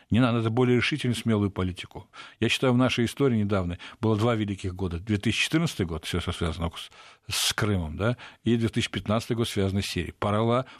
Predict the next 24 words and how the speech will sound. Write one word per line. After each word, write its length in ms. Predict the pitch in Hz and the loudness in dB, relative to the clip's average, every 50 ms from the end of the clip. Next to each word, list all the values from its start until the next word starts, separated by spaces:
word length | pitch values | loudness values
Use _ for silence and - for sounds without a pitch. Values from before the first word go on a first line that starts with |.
| _ - | _ -2
пора 260 | 98 98 107 120 127 | 0 2 2 2 4
вернуться 400 | 117 113 107 113 123 120 - - | 4 2 2 2 2 0 0 -2
к 60 | - | -4
этой 160 | 104 - 101 | -2 0 2
решительной, 480 | 101 - - 117 113 - 120 117 110 - | 2 2 0 0 0 2 2 2 2 2
смелой 340 | - 107 107 110 104 104 98 | 2 2 2 4 4 2 0
политике. 500 | - - 95 95 90 - - - - - - - - - | 0 0 0 -2 -2 -4 -10 -18 -18 -20 -20 -18 -6 -2
Мы 100 | - 101 | 0 2
великая 440 | 98 113 117 143 147 - 131 123 120 | 4 4 4 4 2 2 2 2 2
имперская 420 | 107 - 127 117 - - - 101 | 0 0 0 0 0 0 -2 -4
страна, 480 | 90 - - 92 92 98 110 135 143 - - - - - - | -4 -2 -2 -2 0 2 2 0 0 -4 -8 -16 -8 -2 2
и 40 | |
мы, 100 | 104 107 | 4 4
мы 120 | 107 113 113 | 6 4 4
должны 280 | 101 113 104 107 107 | 2 2 0 0 -2
поддерживать 420 | - - 104 104 107 101 95 - - | -2 0 0 0 0 0 0 -2 -2
своих 240 | - 104 101 92 87 | 0 0 0 0 0
друзей, 300 | 92 95 90 87 123 117 | -2 -2 0 0 -2 -2
где 220 | 104 92 104 107 | -2 -2 -2 -2
бы 140 | 95 98 98 | -2 -2 -4
то 120 | - 92 | -2 -2
они 160 | 87 90 90 | 0 0 2
ни 160 | 87 85 107 123 | 2 2 0 0
были, 260 | 127 139 139 139 | 0 0 0 0